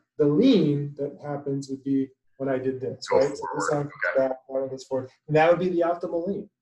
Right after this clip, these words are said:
Speaker 2: Okay.
Speaker 1: And then from there, that's where I wanna be. You can kinda hold yourself there. Obviously, everything's engaged here in,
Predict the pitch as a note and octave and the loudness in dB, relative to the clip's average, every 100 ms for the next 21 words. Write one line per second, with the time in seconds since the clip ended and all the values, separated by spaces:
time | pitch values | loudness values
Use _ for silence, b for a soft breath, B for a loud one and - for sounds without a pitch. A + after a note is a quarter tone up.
0 | _ - F#2+ F#2 - - C#3 D3+ D3 C#3+ | _ -4 0 0 0 -10 -6 -4 -4 -2
1 | E3 G3+ D#3 C#3 - E3 D#3 D3+ D3+ C#3+ | 2 4 2 -2 -6 0 2 2 0 -4
2 | F#3+ D#3+ B2+ D3 D3 D3+ C3+ - G3 G3+ | -4 -4 -2 -4 -4 -6 -6 0 2 2
3 | E3+ - D3 B2+ - B2+ C3+ C#3+ D#3+ E3+ | 0 -4 -2 -2 -4 -6 -2 0 -2 -2
4 | D3 D#3 D3+ C#3 C3 A#2+ B2+ B2+ B2 - | -4 -4 -4 -10 -12 -16 -16 -18 -16 -18
5 | - A#2+ B2 B2 | -16 -12 -8 -10